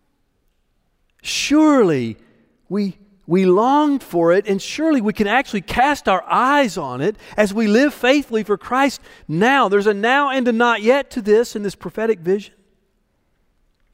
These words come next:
What does Isaiah see about this city? Well, in these chapters, twenty-five through twenty-seven, we can only pull out a handful of things.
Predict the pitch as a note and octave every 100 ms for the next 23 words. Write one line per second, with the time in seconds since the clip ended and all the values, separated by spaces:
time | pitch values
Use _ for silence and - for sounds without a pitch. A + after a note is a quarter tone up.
0 | _ _ _ _ _ _ _ _ _ _
1 | - F#3 G3 E3 D3+ B2+ B2+ A2+ - C3+
2 | G#2+ A2+ A2 C#3+ A2+ G#2+ - - - A#2
3 | G#2+ - _ _ _ _ _ _ _ _
4 | _ _ _ _ _ _ - - _ _
5 | - A#2 B2 C#3+ D3+ - _ _ _ _
6 | C3+ A#2 D#3+ - C3+ G#2 - B2 - -
7 | - C#3+ C3+ C3+ B2+ B2+ A#2 C3+ B2 -
8 | C#3+ A#2 A#2 B2+ C3+ D3+ D3+ - - C#3+
9 | C3 A2+ D3+ D#3 A#2 G2 - G#2 G#2+ C3+